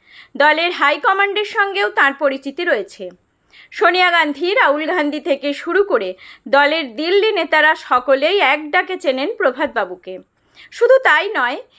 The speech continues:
এবারে সাইকেল নিয়ে বার্তা দেওয়ার সময় সঙ্গীও হয়েছিলেন রাহুল গান্ধী। প্রভাতবাবু বলেন, "সারা দেশে সাম্প্রদায়িক হানাহানি বৃদ্ধি পাচ্ছে, কিন্তু আমার কাছে একটাই ধর্ম,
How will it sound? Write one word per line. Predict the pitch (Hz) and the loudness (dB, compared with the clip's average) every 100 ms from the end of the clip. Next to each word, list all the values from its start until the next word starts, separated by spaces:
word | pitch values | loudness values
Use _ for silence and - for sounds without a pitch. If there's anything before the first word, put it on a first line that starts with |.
| _ - | _ -4
এবারে | 277 330 320 349 | 0 2 0 0
সাইকেল | - 311 302 415 427 | 0 0 0 -4 -4
নিয়ে | 427 415 - | -4 -4 0
বার্তা | 302 254 - 320 | 2 2 0 -2
দেওয়ার | 359 349 | 2 0
সময় | 359 370 330 330 | 0 -6 -2 -4
সঙ্গীও | - - 269 254 262 339 | -4 -4 -2 -2 -2 -2
হয়েছিলেন | 392 349 - 294 294 277 | -2 -4 -4 0 0 2
রাহুল | 226 190 302 311 | 0 0 -4 -4
গান্ধী। | 226 196 - 202 202 _ _ _ _ _ - _ | -4 -6 -14 -18 -18 _ _ _ _ _ -20 _
প্রভাতবাবু | 311 320 - 392 403 392 403 | -4 0 0 2 2 0 0
বলেন, | 320 277 220 226 - _ _ _ _ - | 0 0 -4 -8 -20 _ _ _ _ -8
"সারা | - 330 349 403 | 0 2 4 0
দেশে | 403 370 427 415 | -2 -6 -6 -2
সাম্প্রদায়িক | - 311 311 370 370 392 | 0 0 0 -2 0 -2
হানাহানি | - 285 320 349 339 294 | -4 0 0 -2 -6 -6
বৃদ্ধি | 277 247 392 | -8 -4 -4
পাচ্ছে, | 427 247 - - 202 - _ _ - _ | 0 -2 -2 -12 -12 -14 _ _ -20 _
কিন্তু | 311 285 | -4 4
আমার | 330 294 339 403 | 4 6 2 0
কাছে | 466 453 - | -2 -4 0
একটাই | 320 254 - 359 415 | 0 0 -2 -2 -2
ধর্ম, | 381 269 208 190 175 | -2 -6 -6 -8 -14